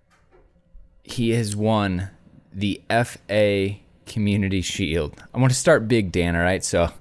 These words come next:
sorry for going big early. It's all downhill from here.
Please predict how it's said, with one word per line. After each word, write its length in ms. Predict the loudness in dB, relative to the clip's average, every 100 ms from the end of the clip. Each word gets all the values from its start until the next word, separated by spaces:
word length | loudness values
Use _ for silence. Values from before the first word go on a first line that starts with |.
| -18 -20 -12
sorry 420 | 0 4 4 2
for 200 | 0 -2
going 400 | 2 2 2 2
big 240 | 2 0
early. 320 | 0 2 2 0
It's 140 | 0
all 180 | 0 0
downhill 440 | 2 0 0 -2
from 200 | -2 -4
here. 180 | -2 -2